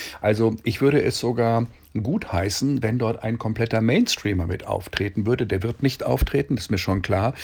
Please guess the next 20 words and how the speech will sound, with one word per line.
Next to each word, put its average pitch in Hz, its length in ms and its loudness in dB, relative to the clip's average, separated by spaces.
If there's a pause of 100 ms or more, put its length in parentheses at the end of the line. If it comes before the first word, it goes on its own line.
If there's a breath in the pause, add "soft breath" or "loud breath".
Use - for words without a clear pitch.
(140 loud breath)
Der 98 120 2
wird 113 160 0
es 107 100 0
sich - 200 -4
auch 92 140 -2
gar 95 180 0
nicht 95 300 -4
antun, 131 460 2
dort 87 180 -2
aufzutreten, 101 840 -2 (260 loud breath)
weil 95 240 4
es 131 140 2
ja 123 100 2
ein 117 200 0
Kongress 113 500 2
ist, 117 180 -2
welcher 110 380 0
sich 113 320 0
systemkritisch 127 1160 0 (260 loud breath)
auseinandersetzt 107 1120 0